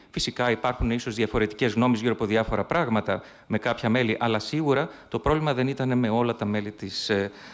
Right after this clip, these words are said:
ε, του συλλογικού οργάνου. Με ρωτήσατε για θέματα των απογραφών.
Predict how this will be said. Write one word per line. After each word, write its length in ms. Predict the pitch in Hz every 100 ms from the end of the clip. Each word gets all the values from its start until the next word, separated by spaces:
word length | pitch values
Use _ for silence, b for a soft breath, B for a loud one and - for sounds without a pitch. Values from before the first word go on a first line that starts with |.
| B -
ε, 380 | 101 95 95
του 120 | - 110
συλλογικού 360 | 110 101 -
οργάνου. 380 | 110 104 92 90 B B B
Με 80 | -
ρωτήσατε 560 | 135 156 - 117 156 147
για 180 | 117 135
θέματα 760 | 156 147 139 - 131 120 113 -
των 120 | 123
απογραφών. 680 | - 110 104 - 151 160